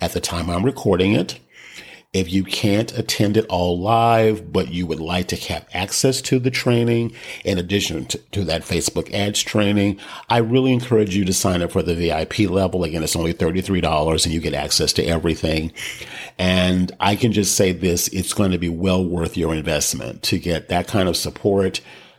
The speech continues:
to validate your idea, to get a plan together on how to market your book, and to get someone that can give you the coaching and the support that you need to take it from idea to in your hands to out in the world. So again,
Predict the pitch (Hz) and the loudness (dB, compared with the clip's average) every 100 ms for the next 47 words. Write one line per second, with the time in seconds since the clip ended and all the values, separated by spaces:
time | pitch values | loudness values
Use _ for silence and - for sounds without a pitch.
0 | - 85 87 87 98 98 98 - 95 92 | -6 -2 2 2 4 2 2 2 4 4
1 | 87 82 87 87 87 82 82 76 - 104 | 2 0 0 0 0 -4 -4 -4 -4 0
2 | 95 95 90 92 87 82 82 80 80 85 | 0 0 2 0 0 -2 -2 -2 -2 0
3 | 90 92 123 - 113 101 104 101 - - | 0 2 0 0 0 2 2 2 -4 -18
4 | - - - - - _ 101 98 98 95 | -18 -18 -18 -18 -20 _ 0 2 2 0
5 | 95 101 98 - 95 95 90 92 90 87 | 2 2 2 2 2 2 0 2 0 0
6 | 90 85 87 87 80 - - 95 - 98 | -2 0 0 -2 -4 -4 0 0 2 2
7 | 90 87 85 80 82 - - - 92 82 | 2 0 -4 -4 -2 -2 -4 0 0 0
8 | - - _ _ _ _ 87 87 78 101 | -2 -10 _ _ _ _ -2 0 2 2
9 | 117 104 90 87 - 101 - 95 - 92 | 4 4 4 2 0 -2 0 0 0 -2
10 | - - - 95 98 107 95 95 92 - | -2 -6 -2 2 4 2 2 0 0 -2
11 | - 98 101 107 101 101 87 87 - - | -2 -2 0 0 0 0 0 -2 -4 -2
12 | 82 80 87 85 80 58 52 - - _ | -2 -2 -4 -4 -4 -6 -8 -12 -20 _
13 | - - - - - 117 104 101 87 80 | -20 -20 -20 -12 0 2 4 2 0 -4